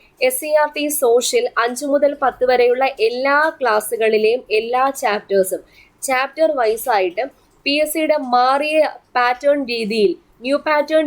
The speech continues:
രീതിയിലാക്കിയിട്ട് ഒരു ക്വസ്റ്റ്യൻ ബാങ്ക് പുറത്തിറക്കിയിട്ടുണ്ട്. The Ultimate Success Mantra. കുറച്ച് കോപ്പികളും കൂടെ ബാക്കിയുള്ളൂ.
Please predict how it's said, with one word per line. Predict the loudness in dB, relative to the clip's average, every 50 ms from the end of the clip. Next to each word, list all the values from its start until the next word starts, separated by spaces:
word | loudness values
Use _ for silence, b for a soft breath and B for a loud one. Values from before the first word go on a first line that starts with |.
| 0 -4 -4
രീതിയിലാക്കിയിട്ട് | -4 -4 -2 -2 0 0 0 0 -2 -4 -2 -2 -2 0 0 0 -2 -2
ഒരു | -2 0 0
ക്വസ്റ്റ്യൻ | -2 -2 0 -2 -4 -2 -2 0 0
ബാങ്ക് | 0 0 -2 -2 -6 -6 -2
പുറത്തിറക്കിയിട്ടുണ്ട്. | -2 -2 -2 -2 -2 -4 -4 -4 -4 -6 -4 -4 -4 -4 -2 -4 -4 -4 b b b b b b b -2
The | 0 0 0 0
Ultimate | -2 -4 -4 -2 -2 -2 -2 -4 -8 -12 -10 -4 -4
Success | -4 -4 -4 -4 -4 -4 -4 -4 -4 -2
Mantra. | -2 -2 0 0 0 -2 -2 -2 -6 _ _ _ _ _ _ _ _ _ _ -18 -10 -4
കുറച്ച് | -2 -2 -2 -2 -2 0 2
കോപ്പികളും | 2 0 2 0 0 0 0 0
കൂടെ | 0 0 0 0 0
ബാക്കിയുള്ളൂ. | 0 -2 -2 -2 -2 0 0 2 4 2